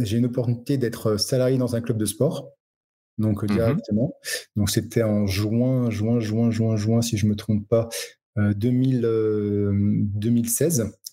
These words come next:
Speaker 1: Donc, je commence en septembre deux mille seize exactement dans ce, dans ce, dans cette structure.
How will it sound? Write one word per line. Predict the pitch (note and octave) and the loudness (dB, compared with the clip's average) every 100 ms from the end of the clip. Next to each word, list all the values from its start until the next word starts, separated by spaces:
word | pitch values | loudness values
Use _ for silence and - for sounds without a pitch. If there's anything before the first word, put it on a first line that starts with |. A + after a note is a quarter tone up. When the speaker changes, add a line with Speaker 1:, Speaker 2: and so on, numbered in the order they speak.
| - | -2
Speaker 1:
Donc, | G#2 | -2
je | - | 0
commence | B2 B2+ C3+ | 0 2 0
en | - | -2
septembre | - D3 D3 C#3 | -2 0 0 2
deux | |
mille | A#2+ A#2 | 2 0
seize | - A2 | 0 0
exactement | G#2 G2+ G#2+ - A2 A2 | 0 -2 -2 0 2 2
dans | G#2 G2+ | 2 0
ce, | - | 0
dans | G2+ G#2+ | 2 2
ce, | G#2 - | 0 0
dans | G2+ G2+ | 0 0
cette | - - | -2 -4
structure. | - G#2 - D3+ F3+ | -4 -2 2 2 2